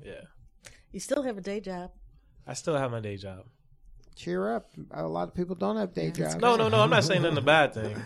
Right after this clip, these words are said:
Speaker 1: just in case they hear this. I'm very happy to be employed. <laughs>
Speaker 3: Well, that gives you kind of resources now to do these other things.
Speaker 1: It does. And it's also a challenge, like you said, you know, have I met an animator? Um, you know, just the networking piece of, you know, your,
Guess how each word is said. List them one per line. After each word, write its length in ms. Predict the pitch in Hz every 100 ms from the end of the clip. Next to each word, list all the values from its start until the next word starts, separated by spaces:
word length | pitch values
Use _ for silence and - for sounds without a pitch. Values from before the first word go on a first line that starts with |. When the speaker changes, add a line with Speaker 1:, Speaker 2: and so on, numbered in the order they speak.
| 120
Speaker 1:
just 160 | 139
in 80 | 135
case 220 | 135 123 98
they 80 |
hear 180 | 107 127
this. 280 | 92 90 -
I'm 100 | 120
very 260 | 190 - 110
happy 220 | 117 113
to 60 | 104
be 80 | 104
employed. 460 | 101 117 101 90 107 104 131 -
<laughs> 300 | 151 139 123 101 - - -
Speaker 3:
Well, 200 | 240 214
that 160 | 202 196
gives 240 | 202 175
you 180 | 185 175
kind 280 | 147 170 165
of 100 | 160
resources 720 | 269 - 185 156 87 165 185 180
now 160 | 170 170
to 140 | 175
do 160 | 170 175
these 200 | 185 185
other 220 | 262 302
things. 480 | - 120 - - -
Speaker 1:
It 140 | 151
does. 420 | 135 123 107 110 -
And 160 | 123 120
it's 140 | 117
also 480 | 123 120 120 113 107
a 40 |
challenge, 420 | 107 117 107 104
like 120 | 113 107
you 60 |
said, 340 | 107 110 98 98
you 100 | 110
know, 240 | 101 95 95 - - 107 113
have 160 | 113
I 60 | 110
met 180 | 110 98
an 160 | 101
animator? 680 | 107 110 107 107 104 104 104 - - -
Um, 380 | 95 98 98 120
you 80 | 175
know, 100 | 143
just 460 | 143 135 - 120
the 60 | 120
networking 480 | 127 139 131 127 120
piece 400 | 127 120 117 -
of, 180 | 107 - 143
you 80 | 127
know, 160 | 107
your, 340 | 107 113 107